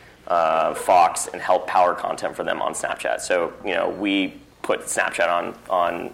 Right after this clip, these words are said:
oh, sorry, we put Coke on Snapchat. You could add Coca-Cola on Snapchat. We put Disney Studios on Snapchat. We put Pretty Little Liars on Snapchat, and essentially gave them a turnkey solution to create content on Snapchat. And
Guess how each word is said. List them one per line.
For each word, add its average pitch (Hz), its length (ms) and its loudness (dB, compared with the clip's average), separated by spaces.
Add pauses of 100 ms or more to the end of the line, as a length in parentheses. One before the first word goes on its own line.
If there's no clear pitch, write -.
oh, 98 60 -2
sorry, 90 220 0
we 95 60 0
put - 200 -4
Coke 95 220 -2
on 87 120 -2
Snapchat. - 500 -6
You 87 60 -8
could 85 140 -4
add 87 200 2
Coca-Cola - 420 -6
on - 60 -6
Snapchat. - 420 -4
We 85 80 -6
put - 260 -6
Disney 90 240 -6
Studios 90 420 -2
on - 80 -4
Snapchat. - 500 -6
We - 80 -6
put - 280 -4 (280)
Pretty 104 180 0
Little 90 160 2
Liars 87 280 2
on 87 100 -6
Snapchat, - 520 -4 (340)
and 90 320 0
essentially 90 600 -2 (480)
gave 98 160 0
them 92 220 -2
a 85 140 2
turnkey 92 380 -4
solution 87 520 -4
to 82 460 -4 (140)
create 82 280 -2
content 87 340 -4
on 87 60 -6
Snapchat. - 540 -4
And 87 240 -6